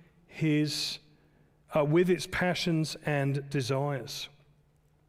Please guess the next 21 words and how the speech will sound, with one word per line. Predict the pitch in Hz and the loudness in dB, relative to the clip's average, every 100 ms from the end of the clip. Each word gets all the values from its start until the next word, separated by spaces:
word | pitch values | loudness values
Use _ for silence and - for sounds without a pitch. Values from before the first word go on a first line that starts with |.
| _ - - - - - - - | _ -20 -20 -20 -20 -20 -20 -6
And | 185 | -2
so | - 208 196 196 - - - _ _ _ _ _ _ _ _ _ _ _ _ _ _ _ _ - - | 2 4 4 2 -10 -20 -20 _ _ _ _ _ _ _ _ _ _ _ _ _ _ _ _ -20 -2
we | 170 | 0
see | 185 - 247 | 0 2 2
that | 247 180 - - - - | 2 0 -2 -16 -20 -6
those | 147 196 254 277 - | 0 2 4 2 2
who | 202 | 0
belong | 165 170 170 196 180 | 2 2 2 2 0
to | 175 | -2
Jesus, | 139 147 135 120 - - - - _ _ - - - _ | 0 0 0 -2 -6 -6 -8 -12 _ _ -20 -20 -20 _
when | 160 170 | 0 2
we | 185 | 4
have | 165 160 - | 2 0 -4
crucified | - - 247 - 151 147 135 113 | -6 -2 0 0 -4 -2 -4 -4
the | |
flesh, | - 135 - - - - - _ | -10 -10 -6 -6 -8 -12 -20 _
begin | 151 147 196 185 | 0 2 2 2
to | 175 | -2
bear | 127 - 175 196 220 214 | -4 -4 -2 0 2 0
this | 160 139 180 170 - | -2 0 2 2 -4
fruit | - - 151 127 - | -8 -4 -4 -2 -6